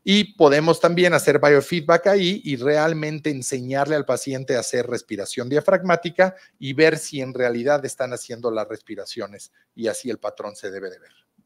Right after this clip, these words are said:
A lo mejor algo más barato y accesible que la manometría, pues la pHimetría con impedancia nos puede ayudar a sospechar rumiación. Va a haber más número de episodios postprandiales,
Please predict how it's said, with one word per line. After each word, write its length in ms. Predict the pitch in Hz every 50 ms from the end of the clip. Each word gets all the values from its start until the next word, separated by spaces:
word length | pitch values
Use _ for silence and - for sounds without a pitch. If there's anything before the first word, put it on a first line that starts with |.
| _ _ _ _ _ _ _ _ _ _ _ _
A 60 | 139
lo 60 | 151
mejor 240 | 151 151 147 - 196
algo 180 | 185 190 196 180
más 180 | 175 180 170
barato 320 | 165 175 165 170 170 170 185
y 80 | 170
accesible 580 | 156 156 - - 156 - - 180 170 175 170 156
que 100 | - 151
la 320 | 127 120 120 117 117 117
manometría, 800 | 117 123 127 120 127 123 123 - 147 143 151 151 147 143 139 135 - - _ _ _ _ _ _ _ _
pues 300 | - 147 147 143 - - -
la 500 | 143 143 135 131 131 135 127 - - _ _
pHimetría 560 | 156 139 131 - 143 139 139 - 170 170 170
con 120 | 180 185
impedancia 500 | 170 147 - 156 151 156 160 156 160 165
nos 160 | 165 143 120
puede 220 | - - 151 147 156
ayudar 340 | 147 139 120 117 135 139 139
a 60 | 143
sospechar 680 | - 131 110 - _ - 113 - _ - - 135 127 123
rumiación. 600 | 135 123 123 131 127 120 - - 185 175 147 - _ _ _ _ _ _ _ - _ - _ _ _ - 127
Va 120 | 135 143
a 60 | 151 156
haber 240 | 156 160 160 160
más 480 | 147 139 143 143 147 151 147 - - 156
número 260 | 151 143 156 151 139
de 60 | 139
episodios 420 | 127 131 123 117 - 147 143 139 135
postprandiales, 880 | _ 139 - - 156 156 170 196 208 202 190 190 190 175 - - _